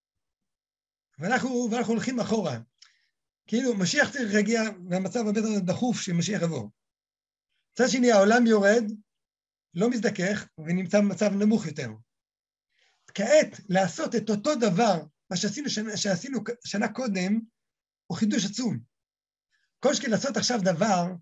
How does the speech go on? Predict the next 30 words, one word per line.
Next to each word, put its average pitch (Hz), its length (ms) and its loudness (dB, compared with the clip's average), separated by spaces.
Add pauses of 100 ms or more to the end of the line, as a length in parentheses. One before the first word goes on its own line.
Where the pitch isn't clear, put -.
(260)
שהיה 226 180 2
מקובל 240 340 2
לעשות 220 240 -2
לפני 208 260 -4
עשר 240 180 -2
שנים, 254 400 -6 (300)
חידוש 220 320 -6
יותר 302 200 2 (100)
גדול. 151 220 -6 (840)
לעשות 262 180 0
דבר 269 180 2
שהיה 254 160 0
מקובל 226 260 2
לפני 226 180 0
עשרים 247 260 -4
שנה, 285 240 -2
עוד 320 160 -2
יותר 254 200 -2
גדול. 175 320 -2 (1000)
ושיהיו 226 300 0
אצלנו 254 280 -2
דברים 247 200 -4
בפשיטות, 269 600 -4
כמו 214 160 0
שהיו 254 140 0
אצלנו 247 180 0
בפשיטות 220 380 -6
לפני 240 220 -4
שלושים 254 320 -2
שנה, 254 340 -2